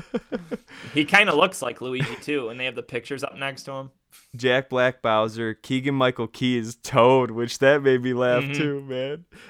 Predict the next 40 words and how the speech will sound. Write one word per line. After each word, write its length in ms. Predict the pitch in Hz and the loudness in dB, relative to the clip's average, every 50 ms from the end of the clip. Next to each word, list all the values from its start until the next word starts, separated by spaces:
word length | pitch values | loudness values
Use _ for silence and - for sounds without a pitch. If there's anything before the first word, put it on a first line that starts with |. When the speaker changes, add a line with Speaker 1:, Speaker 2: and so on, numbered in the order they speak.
| - - | -2 0
Speaker 2:
And 100 | 127 151 | 0 2
Speaker 1:
That 40 | 135 | 4
made 0 | |
Speaker 2:
then 260 | 143 139 139 135 131 | 6 6 6 6 4
Speaker 1:
me 100 | 123 131 | 0 -2
laugh, 240 | 131 131 135 131 127 | 0 0 0 0 0
too. 240 | - - 160 - - - | 0 -2 0 2 4 6
I, 160 | 180 240 254 | 8 8 8
I 100 | 214 233 240 | 8 6 4
feel 220 | - 349 381 381 | 4 2 0 2
like 160 | 349 294 - | 2 2 0
he's 180 | - 247 208 180 | -2 -6 -6 -4
actually 300 | 196 185 180 185 - 190 | -4 -4 -4 -6 -10 -12
gonna 140 | 175 170 156 | -10 -10 -12
pull 260 | - - 185 170 156 | -10 -10 -10 -8 -6
off, 240 | 151 151 160 156 - | -4 -4 -4 -6 -6
like, 140 | 160 147 - | -12 -14 -14
the 100 | - 147 | -14 -16
Toad 280 | - - 170 160 156 147 | -14 -12 -12 -10 -10 -10
we 100 | 147 143 | -12 -12
know, 160 | 151 160 147 | -12 -12 -12
like, 180 | 131 131 - _ _ _ - | -12 -14 -16 _ _ _ -2
"Oh 120 | - - - - | 0 0 0 -2
my 160 | - - - - | -4 -8 -10 -6
God!" 360 | - - - - - - - - _ _ | -2 0 0 2 0 0 -2 -6 _ _
Like 240 | 190 180 170 180 185 - - | -12 -12 -12 -12 -12 -6 0
Speaker 2:
Yeah, 220 | 135 143 147 151 147 | 4 4 6 6 6
I 120 | 147 139 | 4 2
know. 360 | 143 143 147 127 117 104 - - _ _ _ _ _ - - _ - - - 311 | 2 0 0 0 0 -2 -6 -12 _ _ _ _ _ -20 -20 _ -20 -12 -2 2
I 120 | 127 147 | 2 2
think 220 | 156 - 175 156 | 2 2 -2 -2
so, 180 | - - 147 139 | -2 -2 -2 -2
too. 520 | 139 - 180 165 - - - - - 180 - - 214 - _ - | -2 -2 -4 -4 -2 -4 -4 -4 -6 -8 -8 -10 -12 -14 _ -16
<laughs> 260 | - - - 196 - | -20 -16 -16 -8 -4
And 140 | - 135 139 | -2 2 2
then 120 | 143 143 | 2 2
Seth 340 | 139 359 151 143 147 156 - | 2 2 2 4 4 2 0
Rogen's 500 | 147 147 156 156 156 151 151 135 127 123 | 2 4 6 6 6 4 2 0 -2 0
Donkey 380 | - 127 117 120 120 - 127 110 | 2 4 4 4 4 0 -2 -8
Kong, 460 | - - 123 110 104 104 104 107 104 | -4 -2 0 2 2 0 -2 -6 -8